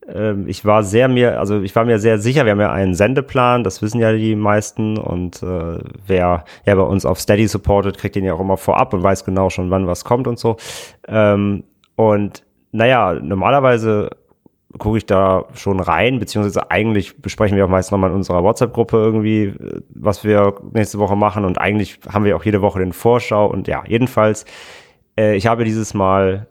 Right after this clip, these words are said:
ähm, nicht in den Sendeplan geguckt, weil ich mir sehr sicher war, was diese Woche <laughs> drankommen würde für einen Film. Den habe ich auch geguckt und das war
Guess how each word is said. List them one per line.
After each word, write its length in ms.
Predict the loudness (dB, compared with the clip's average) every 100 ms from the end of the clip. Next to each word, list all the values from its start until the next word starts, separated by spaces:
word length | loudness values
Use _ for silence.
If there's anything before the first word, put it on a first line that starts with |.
| -6
ähm, 360 | -4 -4 -4
nicht 200 | -4 -4
in 40 | -2 -2
den 40 |
Sendeplan 400 | 0 -2 -2 -2
geguckt, 420 | -2 -2 -4 -2
weil 140 | -2 -2
ich 100 | 0
mir 140 | -2
sehr 180 | 0 0
sicher 380 | 0 2 2 2
war, 200 | 2 2
was 140 | 0
diese 240 | -2 -2 0
Woche 180 | 0
<laughs> 20 | 0
drankommen 600 | -2 0 2 2 0 0
würde 280 | 2 2 0
für 160 | -2
einen 120 | -2
Film. 460 | -2 2 2 2 -2 _ -20 -20 _ _ _
Den 160 | -6 -2
habe 160 | -2 -2
ich 140 | -4
auch 160 | -6 -8
geguckt 600 | -10 0 0 0 -10 -20 _ _ _ _ _ _ _ _ _
und 360 | -2 0 0 0
das 200 | -4 0
war 540 | 2 4 4 0 -6